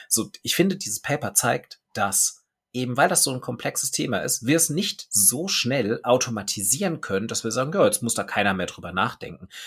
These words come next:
sondern mindestens auf einer Metaebene denken wir darüber nach und es wird zu viel, viel mehr Texten führen und diese Demokratisierung von Texten ist natürlich auch immer etwas, wo Leute sich dran reiben können, weil es Kräfte gibt, die sagen wollen, „Nein, ich möchte weiterhin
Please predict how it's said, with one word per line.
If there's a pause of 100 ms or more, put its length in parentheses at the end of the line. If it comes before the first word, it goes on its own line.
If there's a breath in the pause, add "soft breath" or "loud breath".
(100)
sondern
mindestens
auf
einer
Metaebene
denken
wir
darüber
nach
und
es
wird
zu
viel,
viel
mehr
Texten
führen
und
diese
Demokratisierung
von
Texten
ist
natürlich
auch
immer
etwas,
wo
Leute
sich
dran
reiben
können, (380 loud breath)
weil
es
Kräfte
gibt,
die
sagen
wollen,
„Nein,
ich
möchte
weiterhin